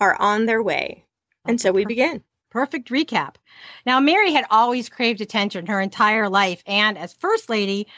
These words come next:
Speaker 2: she was about to get it, but a lot of it wasn't actually good. For instance, one of the first bits of attention she got was death threats,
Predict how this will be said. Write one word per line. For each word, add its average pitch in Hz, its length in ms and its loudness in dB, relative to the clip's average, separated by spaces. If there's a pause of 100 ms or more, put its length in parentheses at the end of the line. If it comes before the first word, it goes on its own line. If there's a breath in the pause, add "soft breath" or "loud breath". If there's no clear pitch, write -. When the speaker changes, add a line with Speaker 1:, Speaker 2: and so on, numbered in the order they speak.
(120)
Speaker 2:
she 254 180 -2
was 233 100 2
about 269 380 0
to 247 100 -8
get 208 200 0
it, 185 140 -8
but 196 140 -4
a 208 80 -6
lot 226 260 4
of 285 120 -2
it 226 120 -2
wasn't 294 360 -2
actually 254 420 -2
good. 175 480 0 (340 loud breath)
For 262 200 0
instance, 220 600 0 (200 loud breath)
one 208 260 2
of 202 120 2
the 208 80 0
first 403 320 0
bits 247 200 0
of 202 120 2
attention 190 480 -2
she - 140 -6
got 180 280 2
was 226 180 2
death 220 400 2
threats, 160 440 -6